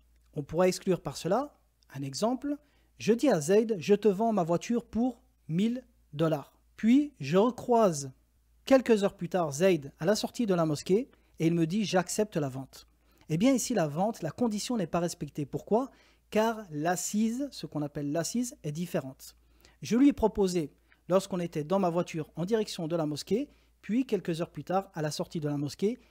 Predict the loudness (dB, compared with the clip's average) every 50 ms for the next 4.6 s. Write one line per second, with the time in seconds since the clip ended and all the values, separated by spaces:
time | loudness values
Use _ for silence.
0 | _ _ _ -8 -6 -4 -4 -4 -4 -4 -4 -6 -6 -6 -8 -8 -10 -14 -14 _
1 | -20 _ _ _ 0 0 0 0 -4 -6 -4 -2 -2 -2 -2 -6 _ _ _ _
2 | _ _ _ _ -12 -12 -6 -2 -2 -2 0 -2 -4 -4 -2 -2 -2 -2 -2 -2
3 | -4 -4 -6 -8 -10 -8 -4 -2 -2 -2 -2 -4 -4 -4 -4 -4 -4 -4 -6 -6
4 | -8 -12 _ -8 -6 -6 -4 -2 0 0 0